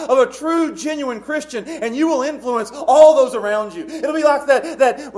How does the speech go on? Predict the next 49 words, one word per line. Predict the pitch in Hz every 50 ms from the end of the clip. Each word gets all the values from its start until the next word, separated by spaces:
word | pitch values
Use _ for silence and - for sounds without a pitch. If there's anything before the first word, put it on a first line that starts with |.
| 226 233
that | 240 226 214 226 247 247 -
little | 233 269 262 359
bit | 330 339
of | 330 330 294
leaven | 277 277 294 302 294 - 190
that | 202 214
gets | 208 285 285 285
in | 285
that | 269 269 262 240
loaf, | 233 247 254 277 320 -
and | 277 247
before | 247 214 254 285
you | 294 277
know | 269 262 269 294 311 320
it, | 302 262 - 320 262
you're | 254 320 330
spreading | - - - 285 277 277 269 269 269 254
out | 262
out | 277 277
all | 269 285 302 330 339 330 330 370 403
over | 381 294 247
where | 226 247 247
you | 240 247 247
work | 214 233 262 311 330 330 -
and | 254 233
where | 262 294
your | 311 294 285
school | 285 - - 285 302 320 302 277
is | 254 233 220
and | 233 339 349 269
on | 262 277 294 302 311
your | 294 285
team. | 285 - 277 302 330 339 330 311 - - - _ _ _ _ _ _ _ _ _ _ _ _ _ _ _ _ _ _ _ _ _ _ _ _ _ _ _ _ _ _ _ _ _ _ _ _ _ _ _ _
You | - 226
don't | 320 320
just | 302 - -
outlive | 240 220 208 190 190 233 277
them, | - -
you | 220 285
outlove | 311 302 269 196 180 180 180 185 247 -
them. | - - - - _ _ _ _ _ _ _ _ _ _ _ _ _ _ _ _ _
I | -
don't | 170 190 196
think | - 190
Christians | - 240 233 233 220 196 165
do | - - 202 208
enough | 180 160 165 165 160 160
of | 131 120
that. | 120 104 85 82 _